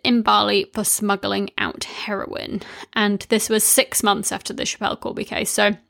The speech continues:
so you can see a tim-, similar time frame, all young Australians, um, and all kind of in between Bali and Australia. So I'm gonna cover the nine, but it is really hard to properly cover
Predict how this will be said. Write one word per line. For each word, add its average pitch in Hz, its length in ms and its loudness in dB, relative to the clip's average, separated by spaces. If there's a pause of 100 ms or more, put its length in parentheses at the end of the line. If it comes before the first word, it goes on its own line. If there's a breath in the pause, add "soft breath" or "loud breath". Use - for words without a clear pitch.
(280)
so - 120 2
you 226 80 4
can 214 120 4
see 208 160 6
a 214 60 2
tim-, 294 340 2
similar 294 300 4
time 220 360 2
frame, 208 520 4 (280 loud breath)
all 233 480 4
young 233 360 4
Australians, 202 920 2 (340 loud breath)
um, 233 320 2 (120)
and 202 160 2
all 202 400 2
kind 208 260 -2
of 190 140 -4 (480)
in 220 140 8
between 208 360 2
Bali - 320 4
and - 100 -2
Australia. - 540 -4 (1080 loud breath)
So 214 280 4 (400 loud breath)
I'm 254 140 4
gonna 277 180 6
cover 311 320 4
the 320 100 2
nine, 233 680 4
but 226 120 2
it - 80 0
is 208 220 0
really 233 140 2
hard 214 360 2
to - 220 -2
properly 208 540 -2
cover 214 500 0